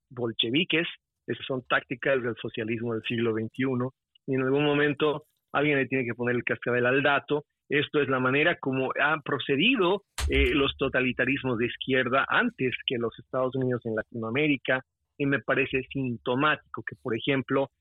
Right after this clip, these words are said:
la desfinanciación de las voces periodísticas o de las empresas periodísticas contestatarias al régimen, eh, que eso es algo que sucede en Latinoamérica y tú lo sabes muy bien,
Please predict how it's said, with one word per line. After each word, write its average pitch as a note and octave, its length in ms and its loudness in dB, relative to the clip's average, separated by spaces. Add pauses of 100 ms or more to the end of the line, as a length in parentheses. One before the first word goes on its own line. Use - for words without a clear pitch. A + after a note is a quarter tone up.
(200)
la B2 160 0
desfinanciación C3 1080 0 (340)
de B2+ 440 0
las A#2 360 -2
voces B2+ 480 0
periodísticas A#2 840 0
o B2+ 60 -4
de A#2 100 -4
las A2 120 -4
empresas A#2+ 540 0
periodísticas A2+ 720 -2 (240)
contestatarias B2+ 1120 0
al G#2+ 140 0
régimen, A#2+ 560 0 (260)
eh, A#2 160 -6
que A#2+ 140 -2 (100)
eso B2 140 2
es A2+ 100 -2
algo G#2+ 160 -2
que A2+ 140 -4
sucede A2+ 320 0
en G#2+ 80 -2
Latinoamérica A2+ 500 -2
y A#2 80 -10
tú A#2+ 140 -4
lo G#2+ 80 -2
sabes A2 180 0
muy D3+ 160 4
bien, C#3+ 220 2